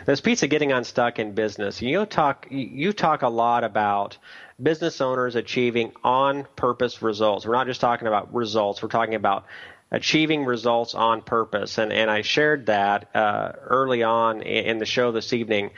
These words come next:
For those who are listening into tonight's call, what does it mean, first of all, to achieve results on purpose, and how can the listeners,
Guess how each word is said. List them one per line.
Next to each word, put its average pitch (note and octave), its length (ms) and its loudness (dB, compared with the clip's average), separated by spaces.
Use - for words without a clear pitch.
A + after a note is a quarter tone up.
For D3 100 2
those A#3+ 200 2
who A3 60 0
are F3 80 4
listening D3+ 380 0
into B2 180 -2
tonight's A2 420 0
call, A2+ 320 0
what G3+ 280 0
does F3+ 180 0
it B2+ 100 0
mean, A#2+ 540 -2
first E3 260 2
of A2+ 100 -2
all, G#2+ 240 2
to B2+ 160 0
achieve A#2+ 380 0
results A#2 520 0
on A2 260 2
purpose, A2 460 -2
and G#2+ 140 0
how G3 280 2
can D3 200 -4
the A#2+ 80 0
listeners, A2+ 600 -2